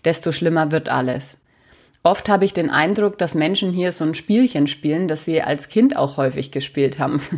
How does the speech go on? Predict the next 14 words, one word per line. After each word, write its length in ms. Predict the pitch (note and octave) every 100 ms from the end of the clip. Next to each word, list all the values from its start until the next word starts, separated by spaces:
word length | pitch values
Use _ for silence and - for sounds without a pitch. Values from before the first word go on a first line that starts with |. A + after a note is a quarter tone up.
| - - -
<laughs> 460 | - - - - -
Sie 180 | -
halten 280 | D#3 F#3 A#3
sich 200 | G3+ G3
die 180 | F3+ -
Augen 340 | D3+ A3 G3+
zu 280 | - E3+ G#3+
und 220 | - E3+
denken, 460 | D#3 E3 F3+ G3 G#3
jetzt 300 | - E3+ E3+
sieht 200 | - G#3+
sie 100 | -
niemand 360 | D#3+ D3 C#3+ C3
mehr. 300 | C3+ B2 C3+